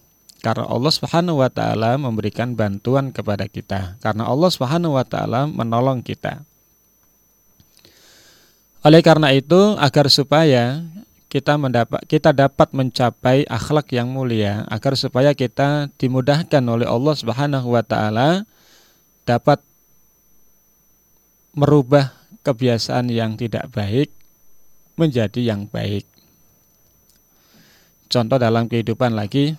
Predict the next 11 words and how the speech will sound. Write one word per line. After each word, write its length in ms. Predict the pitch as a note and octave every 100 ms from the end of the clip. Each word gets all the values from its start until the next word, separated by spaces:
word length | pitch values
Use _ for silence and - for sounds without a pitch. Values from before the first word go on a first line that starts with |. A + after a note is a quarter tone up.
| -
mohon 320 | G#2+ G#2+ G#2+
maaf, 480 | C3 D3 - - - -
ya, 240 | - - - - - _ _
contoh 560 | B2+ A#2+ G#2+ C3+ D#3
yang 400 | - A#2 A2 G#2
sering 240 | - B2 A#2
terjadi 480 | A2+ - A2 C3+ C#3
di 160 | A2 G#2 G2
tengah 240 | G#2 G#2
masyarakat 560 | G#2 G2+ A2 G2+ - -
kita, 480 | G2+ - A2 D3